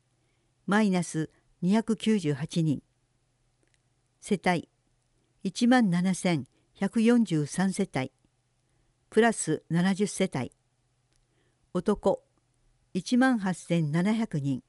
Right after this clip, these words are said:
マイナス九十六人。女、二万五百六十五人、マイナス二百二人。四月中の動き。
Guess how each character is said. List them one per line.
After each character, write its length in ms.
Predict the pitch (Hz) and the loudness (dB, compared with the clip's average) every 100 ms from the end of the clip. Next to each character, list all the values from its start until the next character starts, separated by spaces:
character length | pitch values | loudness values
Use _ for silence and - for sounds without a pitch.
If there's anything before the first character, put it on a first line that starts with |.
| _ _ _ _ _ _ _ _ - | _ _ _ _ _ _ _ _ -2
マ 140 | 233 | 2
イ 80 | 220 | 2
ナ 100 | 185 | 0
ス 300 | - 165 - _ _ - | -2 -4 -4 _ _ -4
九 240 | 240 240 | 0 0
十 180 | 180 151 | 0 -2
六 240 | 147 - | -2 -2
人。 240 | 165 143 - _ _ _ _ _ _ _ _ _ - | 0 0 -4 _ _ _ _ _ _ _ _ _ -4
女、 460 | 190 196 180 165 _ _ _ _ _ _ - | -2 0 0 -2 _ _ _ _ _ _ -4
二 160 | 196 208 | 0 2
万 260 | 233 170 - - | 2 0 -6 -4
五 120 | 185 | -2
百 260 | 214 220 202 | 0 0 0
六 220 | 190 185 | 0 -2
十 200 | 180 170 | -2 -2
五 140 | 156 | 0
人、 220 | 156 170 - _ _ _ _ _ _ _ _ | 0 -2 -4 _ _ _ _ _ _ _ _
マ 160 | - 208 | -2 0
イ 80 | 214 | 2
ナ 140 | 180 | 0
ス 280 | - 160 - _ _ - | -2 -6 -8 _ _ -4
二 120 | 180 | -2
百 240 | 196 - | -2 -2
二 160 | 170 156 | 0 0
人。 240 | 160 156 - _ _ - - - _ _ _ _ _ _ _ _ _ _ _ _ _ | 0 -2 -4 _ _ -18 -18 -20 _ _ _ _ _ _ _ _ _ _ _ _ _
四 180 | - 214 | -2 0
月 180 | 240 233 | 0 -4
中 220 | - 220 202 | 0 0 2
の 160 | 190 | 2
動 120 | 180 | 0
き。 280 | 170 180 - | 0 -2 -4